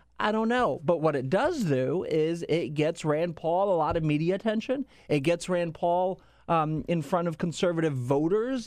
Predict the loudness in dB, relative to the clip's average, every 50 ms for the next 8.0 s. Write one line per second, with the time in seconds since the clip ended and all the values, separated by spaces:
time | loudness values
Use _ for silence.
0 | -2 0 0 0 0 0 0 0 0 -2 -2 -2 -2 -2 -2 -2 -2 0 0 0
1 | 2 2 0 0 -2 -4 -6 -4 -2 -2 0 0 0 0 0 0 -2 -4 -12 -20
2 | -20 _ -8 -2 0 0 0 0 0 0 0 0 0 0 0 0 0 -2 -2 -2
3 | 0 0 0 0 -2 -6 -10 -8 -6 -6 -4 -4 -2 -2 0 0 0 0 0 0
4 | -2 -4 -2 -2 -2 0 0 0 -2 -2 -4 -4 0 0 0 0 0 0 -2 -2
5 | -2 -2 -2 -2 -2 -2 -4 -4 -4 -6 -4 -2 -2 -2 0 0 -2 -2 -2 -2
6 | 0 -2 -2 -2 -2 -2 -2 -2 -2 -2 -2 -2 -2 -2 -2 -2 -4 -6 -8 -14
7 | -20 -20 -8 -2 0 0 0 0 0 -2 0 0 0 2 2 0 0 -2 -6